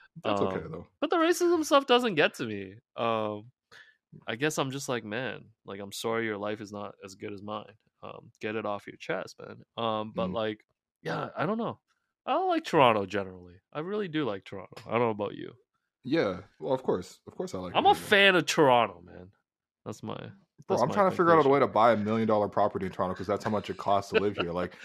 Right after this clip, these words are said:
Speaker 1: this is a
Speaker 2: <laughs> You gotta hit,
Speaker 1: ridiculous
Speaker 2: you
Speaker 1: thing to
Speaker 2: gotta
Speaker 1: be
Speaker 2: hit up
Speaker 1: doing.
Speaker 2: Savell,
Speaker 1: You'll
Speaker 2: man.
Speaker 1: never happen.
Speaker 2: Hit up
Speaker 1: No,
Speaker 2: Savell.
Speaker 1: it's too
Speaker 2: He'll
Speaker 1: expensive,
Speaker 2: have,
Speaker 1: man.
Speaker 2: he'll have you in Hamilton by next year, bro.
Speaker 1: Oh, Lord. I, I like Hamilton too, by the way. Salute
Speaker 2: Yeah,
Speaker 1: to
Speaker 2: rocking
Speaker 1: Hamilton.
Speaker 2: with the Ticats.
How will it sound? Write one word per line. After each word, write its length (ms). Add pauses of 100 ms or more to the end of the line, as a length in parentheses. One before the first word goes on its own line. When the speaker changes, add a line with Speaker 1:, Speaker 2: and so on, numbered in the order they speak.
Speaker 1:
this 100
is 60
a 40
Speaker 2:
<laughs> 20
You 80
gotta 140
hit, 0
Speaker 1:
ridiculous 300
Speaker 2:
you 40
Speaker 1:
thing 100
to 60
Speaker 2:
gotta 160
Speaker 1:
be 60
Speaker 2:
hit 80
up 80
Speaker 1:
doing. 80
Speaker 2:
Savell, 360
Speaker 1:
You'll 100
Speaker 2:
man. 100
Speaker 1:
never 260
happen. 440 (140)
Speaker 2:
Hit 140
up 80
Speaker 1:
No, 100
Speaker 2:
Savell. 160 (120)
Speaker 1:
it's 60
too 60
Speaker 2:
He'll 60
Speaker 1:
expensive, 300
Speaker 2:
have, 180
Speaker 1:
man. 100
Speaker 2:
he'll 180
have 180
you 120
in 80
Hamilton 440
by 140
next 300
year, 160
bro. 300 (120)
Speaker 1:
Oh, 160 (300)
Lord. 140 (640)
I, 80
I 160
like 180
Hamilton 320
too, 140
by 140
the 80
way. 80
Salute 180
Speaker 2:
Yeah, 60
Speaker 1:
to 60
Speaker 2:
rocking 340
Speaker 1:
Hamilton. 60
Speaker 2:
with 100 (120)
the 80
Ticats. 800